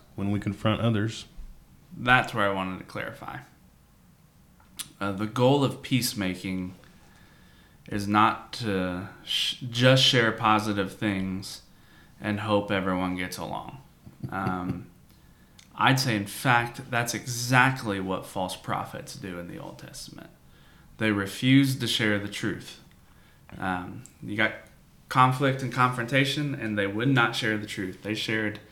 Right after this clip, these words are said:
Speaker 2: a false, positive future to the king and the people. Uh, so I would say we should always be positive in the sense that we're always hopeful. Um, we need to make sure that we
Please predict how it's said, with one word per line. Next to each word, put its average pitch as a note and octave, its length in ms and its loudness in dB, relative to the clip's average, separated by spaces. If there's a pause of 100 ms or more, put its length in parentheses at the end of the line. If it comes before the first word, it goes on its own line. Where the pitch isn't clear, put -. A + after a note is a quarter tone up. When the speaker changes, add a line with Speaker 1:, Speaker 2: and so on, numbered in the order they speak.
(440)
Speaker 2:
a G2+ 200 0
false, B2 920 2 (500)
positive B2 600 6
future G#2 440 -2
to F#2+ 180 -6
the F#2 120 -4
king G2+ 360 -4
and F#2+ 100 -4
the F#2+ 60 -8
people. - 500 -12 (1000)
Uh, F#2+ 280 -2
so A2+ 180 0
I G#2+ 160 6
would C#3 200 6
say A#2+ 380 2
we A2+ 180 0
should C3 180 0
always C#3 400 4
be A#2 160 0
positive A2 880 4 (100)
in D3 180 4
the C#3 100 4
sense B2 340 -2
that F#2 220 -2
we're G#2+ 200 2
always G#2 440 0
hopeful. B2+ 920 -2 (960)
Um, F#2+ 380 -2
we G#2+ 80 0
need A#2+ 160 2
to A2+ 60 0
make G#2+ 300 2
sure G2+ 280 -2
that F#2 200 -2
we G2 280 -6